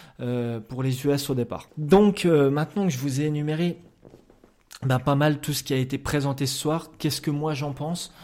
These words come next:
Ben, assez content de ce qu'on aura en France, euh, à vrai dire, parce que, ben, comme je le disais un peu plus, un peu plus haut, un peu avant, euh, Apple Arcade, c'est un service qui pourrait m'intéresser,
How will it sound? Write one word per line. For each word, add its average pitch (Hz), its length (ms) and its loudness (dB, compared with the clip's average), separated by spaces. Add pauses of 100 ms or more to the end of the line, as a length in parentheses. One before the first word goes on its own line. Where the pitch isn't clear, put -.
(440)
Ben, 151 200 0 (600)
assez 208 400 2
content 190 500 2 (140)
de 139 180 -2
ce 131 120 -4
qu'on 143 180 -2
aura 135 160 0
en 135 100 0
France, 180 560 -4
euh, 123 320 -2
à 120 40 -4
vrai 120 180 -2
dire, 190 280 0
parce 127 180 -4
que, - 120 -2
ben, 127 360 0 (100)
comme 135 220 0
je 123 80 -2
le 135 80 2
disais 123 240 0
un 127 80 2
peu 127 120 -2
plus, 123 580 -2
un 127 100 -6
peu 131 120 -6
plus 135 200 -4
haut, 139 180 2
un 117 80 0
peu 131 120 -4
avant, 131 280 2 (520)
euh, 127 420 6
Apple 147 280 2
Arcade, 135 500 0 (260)
c'est - 160 -2
un 131 60 6
service 151 500 0
qui - 240 -10
pourrait 147 580 2
m'intéresser, 143 640 0